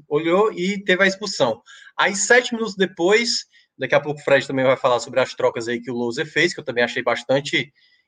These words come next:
inusitado, né? Já tinha entrado o Maidana, e o Maidana me inventa uma, uma jogada, <laughs> não dá nem pra descrever, cara, é sério. Quando você mostra a imagem, você não consegue nem acreditar o que é que aconteceu.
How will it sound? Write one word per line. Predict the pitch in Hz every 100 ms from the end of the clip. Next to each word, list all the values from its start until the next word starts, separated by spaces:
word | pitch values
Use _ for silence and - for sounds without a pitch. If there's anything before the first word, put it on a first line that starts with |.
| -
inusitado, | 127 135 127 151 139 139 170 185 -
né? | 135 170 131
Já | 131 160
tinha | 156 - 202 233
entrado | 196 160 156
o |
Maidana, | 165 165 147 147 165 202 208 _ _ _ _
e | 135 147
o |
Maidana | 170 185 143 147 180
me | 185
inventa | 151 139 143 180 175 - _
uma, | 151 147 156 151 123 120 _ _
uma | 156 170
jogada, | 170 151 139 147
<laughs> | - - - - _ -
não | 214
dá | 220
nem | 214
pra | 220 214
descrever, | 190 - 196 143 98 90
cara, | 92 110
é |
sério. | - 107 -
Quando | 143
você | 160 - 190
mostra | 160 185 185 180
a |
imagem, | 151 147 160
você | 170 -
não | 175
consegue | 156 160 160
nem | 165
acreditar | 170 175 - 135
o |
que | 131
é | 139
que |
aconteceu. | 143 151 147 - 120 92